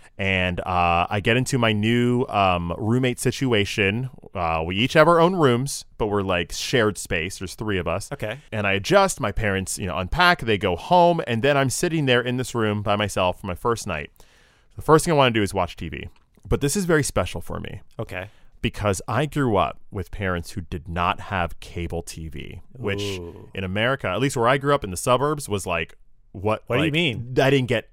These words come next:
Speaker 1: any
Speaker 2: What,
Speaker 1: references.
Speaker 2: what, what do you do then?
Speaker 1: No Nickelodeon,
Speaker 2: Yeah.
Speaker 1: no Disney Channel, not, not even a Weather Channel. <laughs>
Speaker 2: <laughs>
Speaker 1: So I grew up, like, not knowing a lot of the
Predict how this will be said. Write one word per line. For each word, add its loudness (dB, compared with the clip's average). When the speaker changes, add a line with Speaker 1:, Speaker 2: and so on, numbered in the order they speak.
Speaker 1:
any 2
Speaker 2:
What, 0
Speaker 1:
references. 0
Speaker 2:
what, 0
what 2
do 0
you 2
do 2
then? 0
Speaker 1:
No 4
Nickelodeon, 2
Speaker 2:
Yeah. 2
Speaker 1:
no 2
Disney -2
Channel, 0
not, -4
not -2
even -2
a 2
Weather -2
Channel. -8
<laughs> -2
Speaker 2:
<laughs> 2
Speaker 1:
So 4
I 4
grew 2
up, 2
like, 0
not 0
knowing 0
a -2
lot 4
of 0
the -2